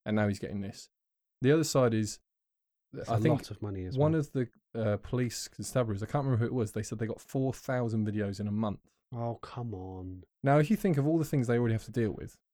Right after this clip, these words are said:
Speaker 1: and then
Speaker 2: Yeah.
Speaker 1: they get four thousand clips they have to go through, and they have to decide, has A,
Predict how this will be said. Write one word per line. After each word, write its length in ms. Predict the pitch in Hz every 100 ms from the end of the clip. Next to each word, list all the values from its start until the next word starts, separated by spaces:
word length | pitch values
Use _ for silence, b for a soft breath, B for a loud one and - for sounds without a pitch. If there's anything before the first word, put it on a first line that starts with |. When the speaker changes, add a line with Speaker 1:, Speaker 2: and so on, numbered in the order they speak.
| _ _ _ _ _ _ _ _ _ _
Speaker 1:
and 100 | 120
then 100 | 175
Speaker 2:
Yeah. 60 | 160
Speaker 1:
they 80 | 151
get 140 | -
four 200 | - 139
thousand 440 | 147 131 123 113 - _
clips 280 | - 127 -
they 60 | 110
have 100 | -
to 80 |
go 180 | 113 107
through, 180 | 101 98
and 80 | 104
they 40 |
have 120 | 127
to 100 | 135
decide, 400 | 123 - 117 110 - -
has 340 | - 151 147 b _ _ _ 185
A, 460 | 196 101 90 127